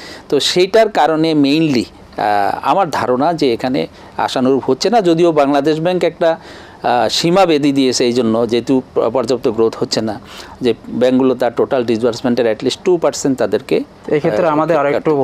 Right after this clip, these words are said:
Speaker 2: মানে এই অগ-, মানে অগ্র-, অগ্রগতি এখানে দেখানো দরকার বা এখানে আরেকটু
Speaker 1: জি, জি, অবশ্যই।
Speaker 2: বিনিয়োগে গুরুত্ব দেওয়া উচিত।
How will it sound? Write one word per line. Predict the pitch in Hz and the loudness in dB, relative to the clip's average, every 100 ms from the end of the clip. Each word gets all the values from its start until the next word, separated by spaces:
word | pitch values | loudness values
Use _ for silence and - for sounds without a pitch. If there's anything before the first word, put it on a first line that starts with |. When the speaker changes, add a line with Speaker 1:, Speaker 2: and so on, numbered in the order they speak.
| 135 | 0
Speaker 2:
মানে | 127 123 120 117 117 - | 0 -2 0 -2 -4 -6
এই | 95 120 123 127 - | -4 -4 -4 -6 -2
অগ-, | 123 117 - 123 92 | -4 -4 -10 -8 -4
মানে | 135 120 | -4 -2
অগ্র-, | 123 123 135 135 | -4 0 0 2
অগ্রগতি | 135 139 139 139 139 147 143 - - - | 0 0 0 0 0 -2 -2 -10 -16 -6
এখানে | 131 127 | -4 -2
দেখানো | 123 127 131 | -2 -2 -2
দরকার | 120 117 135 | 0 0 0
বা | 135 | 0
এখানে | 131 131 | 0 0
আরেকটু | 127 120 127 123 120 - - | -2 -2 -2 -2 -2 -8 -6
Speaker 1:
জি, | 123 | 0
জি, | 117 | 2
অবশ্যই। | 127 123 | 2 2
Speaker 2:
বিনিয়োগে | 131 135 131 135 | 0 0 0 0
গুরুত্ব | 131 131 127 | 0 0 0
দেওয়া | 120 113 | 0 0
উচিত। | 104 - | -2 -8